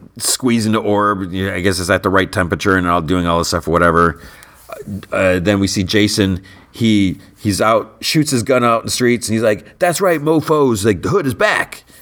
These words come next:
But he's not wearing his helmet. And he's like, "Nightwing is gone, and this is a thanks you give me?" And then you hear Dick calls out his name, and he's just wearing regular clothes, and he has his helmet. And, and Jason's just looking at him. He's like,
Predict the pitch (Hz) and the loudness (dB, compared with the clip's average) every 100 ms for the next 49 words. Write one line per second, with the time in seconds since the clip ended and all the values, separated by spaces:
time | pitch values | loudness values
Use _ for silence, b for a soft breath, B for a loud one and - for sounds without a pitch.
0 | - 98 85 101 87 95 78 - 123 80 | -2 0 0 0 0 0 0 0 0 0
1 | - _ b b b b b b 101 95 | -6 _ b b b b b b 0 2
2 | 92 110 151 120 139 123 90 165 143 107 | 2 2 0 0 0 0 0 0 2 2
3 | 95 80 b b 101 117 131 120 87 139 | 0 -4 b b -2 0 0 0 0 0
4 | 165 156 143 160 170 196 202 - b b | 0 -2 0 0 0 0 -2 -10 b b
5 | b - 98 98 95 92 90 69 92 92 | b -2 2 4 2 0 -4 -6 -2 0
6 | 92 98 80 101 95 - - 95 90 87 | 2 0 -2 -2 -2 -8 -8 -2 2 2
7 | 85 76 87 76 76 82 87 87 85 92 | 2 0 -2 -2 -6 -8 -4 -4 -4 -2
8 | 98 85 82 82 87 80 82 85 85 80 | 0 2 2 2 0 0 0 0 0 -2
9 | 80 73 76 85 78 67 - B B B | -2 -4 -6 -4 -4 -6 -12 B B B
10 | 104 90 87 - 95 80 69 104 120 101 | -2 -2 -4 -2 -2 -2 0 0 2 0
11 | 73 76 110 117 87 82 90 87 | -2 -2 0 2 0 0 0 -2